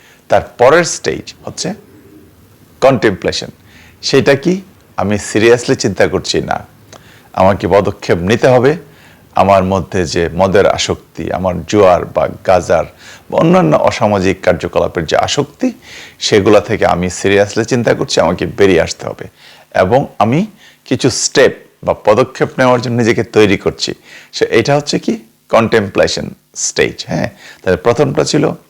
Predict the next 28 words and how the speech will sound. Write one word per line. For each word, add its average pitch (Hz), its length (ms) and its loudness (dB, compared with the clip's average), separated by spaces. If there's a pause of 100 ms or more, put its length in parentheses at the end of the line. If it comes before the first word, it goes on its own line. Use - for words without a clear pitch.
(400)
pre-contemplation, 156 840 0 (420)
অর্থাৎ 104 260 -2
চিন্তা 110 340 2
করার 101 240 4
পূর্বে 107 320 0
মুহূর্তে 131 400 0
আমি 139 180 2
আছি 127 240 0
কি, - 140 -8
যে 123 220 -2 (380)
নিজেকে 101 320 2
কীভাবে 104 360 4
আমি 95 340 0 (100)
এই 95 180 2
আসক্তি 104 420 -4
থেকে 104 280 0 (300)
বের 107 140 4
করে 139 160 2
আনবো। 160 280 0 (480)
এখন 123 240 -2
হচ্ছে 147 300 -4 (140)
কন্টেমপ্লেশন, 104 720 0
আমি 101 260 -2 (460)
অ্যাক্টিভলি 113 500 2
চিন্তা 123 320 -2
করছি 170 380 -6 (460)
আমাকে 107 360 4
আমার 90 300 4